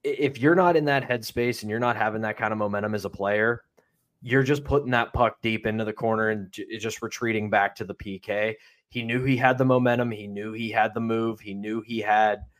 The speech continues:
the, the territorial advantage to score that goal, and he took it. And that's a huge moment for both him, the P K, the third line, and the team in general.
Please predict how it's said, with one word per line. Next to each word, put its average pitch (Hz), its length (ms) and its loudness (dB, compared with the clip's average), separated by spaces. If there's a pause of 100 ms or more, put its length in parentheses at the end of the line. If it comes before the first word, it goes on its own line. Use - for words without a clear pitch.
(380)
the, 104 480 -10
the 101 400 -16
territorial 113 640 2
advantage 110 400 0
to - 60 -14
score 117 260 -2
that 113 180 2
goal, 131 400 6 (120)
and 127 100 0
he 139 120 0
took 185 260 4
it. - 160 -14 (160)
And 110 340 -4 (460)
that's 120 180 2
a 135 60 0
huge 139 500 0
moment 117 480 0
for 104 480 0 (1400)
both 127 300 4
him, 156 420 6
the 131 140 -2
P 151 240 2
K, 127 400 6
the 107 100 -4
third 120 280 2
line, 113 320 2
and 113 260 -2
the 101 60 -4
team 107 260 -6
in 95 80 -6
general. 90 420 -12